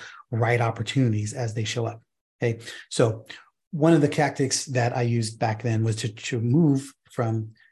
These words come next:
traditional advertising to content marketing. That's the first time I started getting involved with content marketing.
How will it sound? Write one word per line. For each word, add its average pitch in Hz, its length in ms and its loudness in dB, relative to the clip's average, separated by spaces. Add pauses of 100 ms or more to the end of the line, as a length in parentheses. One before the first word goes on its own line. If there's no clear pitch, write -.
(240)
traditional 123 560 4
advertising 110 720 0
to - 120 -4
content 127 540 0
marketing. 120 360 -2
That's 120 200 0
the - 60 -18
first - 220 -4
time 117 200 -2
I 135 100 2
started 120 300 0
getting 113 180 -2
involved 110 320 0
with 120 100 -2
content 123 420 -2
marketing. 135 360 0